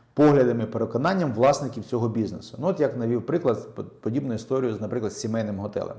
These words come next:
Це важлива історія, в тому числі, наприклад, е, питання домогосподарств, нейборхуд, там, наприклад, в якесь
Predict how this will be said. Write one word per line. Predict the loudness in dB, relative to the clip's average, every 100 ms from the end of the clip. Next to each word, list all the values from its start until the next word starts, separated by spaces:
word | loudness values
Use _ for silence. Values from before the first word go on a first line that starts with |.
| -18 _ _ _ _ _ _ _ _ -20 -20 -20 -20 -4
Це | 2
важлива | 6 6 6 8 8
історія, | 6 2 0 0
в |
тому | 2 2
числі, | 2 2 2
наприклад, | 2 4 4 6 4 2 -14 -20 -20 _ -10 -2
е, | 2 4 4 4 4 4 4 0 -4 -8 -12 -12 -10 -2
питання | 4 6 6 6 4
домогосподарств, | 4 4 4 2 2 2 6 4 2 -6 -2
нейборхуд, | 4 4 4 2 0 -2 -2
там, | 0 0
наприклад, | 0 0 2 0 0 -4
в | -2 0
якесь | 0 2 2 2 0